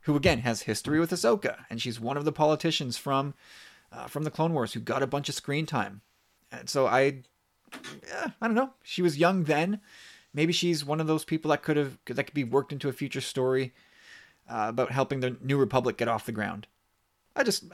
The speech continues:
I just, more than anything, I just like the look of Pantorans. I think they're cool.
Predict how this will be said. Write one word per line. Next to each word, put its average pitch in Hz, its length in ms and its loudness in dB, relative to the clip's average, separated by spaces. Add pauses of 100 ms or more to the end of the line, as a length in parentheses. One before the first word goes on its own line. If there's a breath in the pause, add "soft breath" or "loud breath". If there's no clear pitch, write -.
(140)
I 165 140 -6
just, 165 240 -2 (360)
more 180 260 4
than 170 100 2
anything, 139 300 0
I 123 60 2
just 117 220 -4 (340)
like 123 220 2
the 123 80 -8
look 117 180 -2
of 113 100 -6
Pantorans. 101 480 -4
I 131 60 -2
think 127 180 -4
they're 95 100 -10
cool. - 260 -12